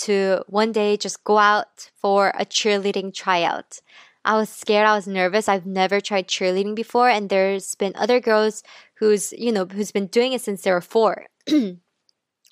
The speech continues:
But I've never tried it. But I was so curious about it. So I just decided to be brave and just go and give it a try because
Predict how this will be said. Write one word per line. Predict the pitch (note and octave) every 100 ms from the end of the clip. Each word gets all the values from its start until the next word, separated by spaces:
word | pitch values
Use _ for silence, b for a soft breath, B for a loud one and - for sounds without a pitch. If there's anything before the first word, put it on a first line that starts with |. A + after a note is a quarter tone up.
| _
But | G#3
I've | G#3 F#3+
never | G#3+ A3+
tried | - G3+ G3
it. | B3 C#4+ C4+ b b b b -
But | G#3+
I | G#3
was | G#3+
so | - A3+
curious | A3+ - G3 G3 -
about | F#3 F3+
it. | F3+ -
So | G3+
I | G3+
just | G3 -
decided | G3+ G#3 G#3 A3
to | G3+
be | G3
brave | - F#3 A3 C4
and | A#3
just | G#3 G3 -
go | G#3 G#3
and | G3+ G3+
give | G3
it | F#3+
a | F#3+
try | - D#4+ A#3
because | - G3+ F#3